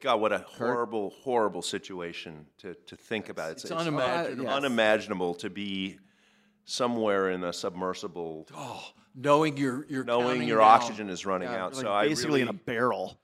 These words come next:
Speaker 1: you know,
Speaker 2: Yeah.
Speaker 1: hope and pray for,
Speaker 2: Of
Speaker 1: for,
Speaker 2: course.
Speaker 1: for a
Speaker 2: Well, well,
Speaker 1: miracle.
Speaker 2: of course. Hope
Speaker 1: Um,
Speaker 2: it makes.
Speaker 1: but,
Speaker 2: Okay.
Speaker 1: but, I mean, what are we gonna do? We're gonna restrict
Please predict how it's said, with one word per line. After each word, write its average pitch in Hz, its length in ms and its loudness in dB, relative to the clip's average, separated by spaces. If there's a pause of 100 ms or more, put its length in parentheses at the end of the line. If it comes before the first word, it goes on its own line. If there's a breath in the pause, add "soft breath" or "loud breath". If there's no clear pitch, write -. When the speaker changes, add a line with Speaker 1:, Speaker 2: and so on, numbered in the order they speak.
(160)
Speaker 1:
you 107 140 -6
know, 87 220 -2 (400)
Speaker 2:
Yeah. 120 160 -8
Speaker 1:
hope 139 300 0
and 110 120 -4
pray 110 360 4
for, 90 260 -4
Speaker 2:
Of 151 120 -2
Speaker 1:
for, - 60 -20
Speaker 2:
course. 110 520 0
Speaker 1:
for - 40 -4
a - 40 -2
Speaker 2:
Well, 202 80 2
well, 214 240 2
Speaker 1:
miracle. 202 260 0
Speaker 2:
of 160 240 0
course. 123 520 -2
Hope 127 240 4
Speaker 1:
Um, 131 100 2
Speaker 2:
it 170 100 -4
makes. 120 340 -6
Speaker 1:
but, 180 220 2
Speaker 2:
Okay. 123 400 -8
Speaker 1:
but, 208 240 -8 (320)
I 180 60 -2
mean, 180 100 -6
what 180 160 4
are - 20 8
we 180 120 6
gonna 175 120 2
do? 143 120 2
We're 104 80 0
gonna 107 160 2
restrict 120 640 0